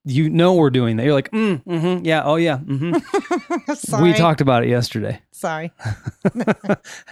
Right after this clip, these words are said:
Speaker 1: What you looking at? What you
Speaker 2: Oh,
Speaker 1: doing?
Speaker 2: I was looking at, I was trying to look at the Podbean a live screen because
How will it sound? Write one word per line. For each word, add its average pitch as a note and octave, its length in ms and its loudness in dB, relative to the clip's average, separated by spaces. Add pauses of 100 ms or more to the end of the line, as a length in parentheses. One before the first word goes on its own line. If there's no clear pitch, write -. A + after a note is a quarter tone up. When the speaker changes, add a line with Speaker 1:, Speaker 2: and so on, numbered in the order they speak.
(920)
Speaker 1:
What A3 200 0
you E4+ 80 2
looking E3 320 2
at? E3 320 2 (240)
What D#3+ 140 -4
you A3+ 320 2
Speaker 2:
Oh, - 80 2
Speaker 1:
doing? E3 140 4
Speaker 2:
I E3 160 2
was F3+ 180 0
looking G3 340 -4
at, F3+ 180 -4
I G#3 80 -2
was A3 160 -4
trying C4 260 0
to C4 140 -2 (560)
look G3+ 240 -4
at F3+ 80 -8
the E3+ 80 -8
Podbean E3+ 1080 -8
a F3+ 80 -8
live D#3 320 -6
screen D#3+ 320 -6
because D#3+ 260 -8